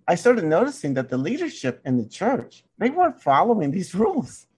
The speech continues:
They disfellowship you if you break the rules. Basically, they shun you. I saw elders who were actually committing sins, I guess you could call it, that should have gotten them kicked out, but they weren't. They were, you know, treated with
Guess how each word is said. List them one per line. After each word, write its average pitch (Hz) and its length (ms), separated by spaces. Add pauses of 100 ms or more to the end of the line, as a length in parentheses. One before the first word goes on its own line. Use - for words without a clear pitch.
(160)
They 160 100
disfellowship 139 800
you 117 160
if - 160
you 233 60
break 127 240
the 226 80
rules. 123 560 (160)
Basically, 131 400
they 113 100
shun 196 400
you. 107 240 (140)
I 160 140
saw 165 520
elders 127 500
who 208 100
were 143 380
actually 143 500 (100)
committing 131 560 (220)
sins, 147 580
I 107 80
guess 117 200
you - 60
could 123 160
call 123 240
it, 98 140 (300)
that 165 140
should - 180
have 247 100
gotten 156 240
them 127 100
kicked 151 320
out, 196 380 (260)
but 147 160
they 135 140
weren't. 160 580
They 113 80
were, 120 180 (140)
you 147 80
know, 117 60
treated 147 340
with 135 220